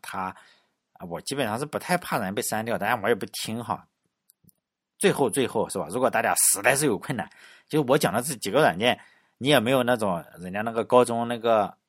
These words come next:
高中给他儿子治病的那种决心，也不想读这个东西，死活折腾不出来，可以留言给我，是吧？我可以在我的网站上写个教程，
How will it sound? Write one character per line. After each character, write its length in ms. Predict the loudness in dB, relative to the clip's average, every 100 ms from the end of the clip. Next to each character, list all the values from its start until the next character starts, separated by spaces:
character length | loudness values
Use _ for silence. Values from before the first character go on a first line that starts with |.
| -4
高 180 | 2 4
中 240 | 2 -4
给 120 | -6 -4
他 160 | 0
儿 200 | -2 -2
子 180 | -6 -8
治 220 | -6 -4
病 180 | -4 -4
的 80 | -2
那 140 | -2
种 160 | -4 -4
决 180 | -8 -10
心， 200 | -8 -8
也 160 | -8 -6
不 80 |
想 260 | -6 -4 -4
读 160 | -6 -6
这 100 | -4
个 80 |
东 140 | -4 -6
西， 160 | -8 -10 -16 -2 0
死 80 |
活 160 | 4 4
折 160 | 4 2
腾 140 | 2
不 80 | -2
出 160 | 0
来， 160 | 2 2
可 160 | -2 -4
以 180 | -4 -6 -18 -16 -14
留 160 | -4 -2
言 200 | -2 0
给 120 | -2
我， 100 | -2
是 100 | -6
吧？ 120 | -8
我 80 | -6
可 140 | -2 2
以 40 |
在 120 | 4
我 100 | 4
的 100 | 4
网 160 | 4 2
站 120 | 0
上 100 | -4
写 100 | -6
个 100 | -2
教 180 | 0 0
程， 120 | -4